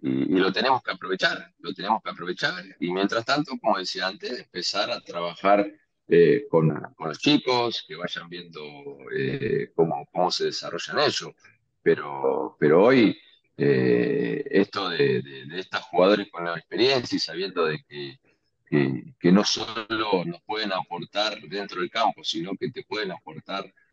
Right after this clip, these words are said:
fuera del campo, dándole ese camino a los jóvenes, a nosotros como cuerpo técnico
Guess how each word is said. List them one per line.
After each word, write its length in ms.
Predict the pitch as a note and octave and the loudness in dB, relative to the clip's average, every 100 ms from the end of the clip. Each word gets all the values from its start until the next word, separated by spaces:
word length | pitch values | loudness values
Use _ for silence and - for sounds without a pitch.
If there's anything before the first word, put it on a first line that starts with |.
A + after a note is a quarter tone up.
| _ | _
fuera 280 | - G#2 G2+ | 2 6 6
del 180 | E2+ E2+ | 6 2
campo, 640 | G#2+ A2+ A2 - E2 E2+ | 0 0 0 0 -8 -6
dándole 400 | E2 E2+ E2 D#2+ | 0 2 4 4
ese 340 | E2 - D#2+ D#2 | 4 2 -2 -2
camino 520 | D2+ D#2 E2 F2 D#2+ | -10 -12 -8 -8 -4
a 60 | D2+ | 0
los 140 | C#2+ | 0
jóvenes, 640 | - G#2 A2 G2 F2+ E2+ - - _ _ D#2 | 4 4 6 6 4 4 -2 -20 _ _ 0
a 80 | |
nosotros 560 | D#2 D#2 - F#2+ G2+ F#2 | 0 0 -2 -4 -4 -6
como 240 | E2 D#2+ - | -4 -6 -4
cuerpo 320 | F#2+ A2+ E2+ | -10 -8 -6
técnico 420 | A#2 A2+ F#2+ D2+ | -2 -2 -4 -12